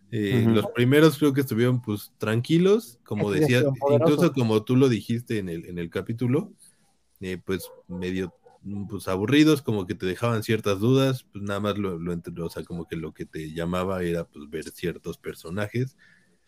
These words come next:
Speaker 1: pero fuera de eso no había más. Este ya se vio, pues, justo lo que queríamos, ¿no? Pues, ya batallas, ya los orcos, vimos incluso un Balrog. Em, ya en este, por lo menos para mi gusto, ya sí creo que la competencia va a estar muy, muy buena.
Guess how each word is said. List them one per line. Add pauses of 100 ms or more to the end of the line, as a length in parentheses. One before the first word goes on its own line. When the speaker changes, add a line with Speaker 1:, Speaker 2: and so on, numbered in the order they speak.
(240)
Speaker 1:
pero
fuera
de
eso
no
había
más.
Este
ya
se
vio,
pues,
justo
lo
que
queríamos,
¿no?
Pues,
ya
batallas,
ya
los
orcos,
vimos
incluso
un
Balrog. (840)
Em, (320)
ya
en
este,
por
lo
menos
para
mi
gusto,
ya (540)
sí
creo
que
la
competencia
va
a
estar
muy,
muy
buena.